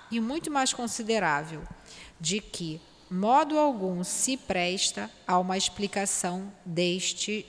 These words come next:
gênero. A esta ordem de fatos, ligam-se todos os fenômenos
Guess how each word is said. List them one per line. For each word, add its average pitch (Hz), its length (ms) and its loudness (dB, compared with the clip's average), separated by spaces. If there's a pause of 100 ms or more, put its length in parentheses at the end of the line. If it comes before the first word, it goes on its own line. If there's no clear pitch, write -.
gênero. 147 640 -4 (1400)
A 233 100 4
esta 302 440 2
ordem 165 400 2
de 156 120 -6
fatos, 160 760 -6 (300)
ligam-se 208 720 0
todos 285 480 0
os 277 120 0
fenômenos 185 960 -2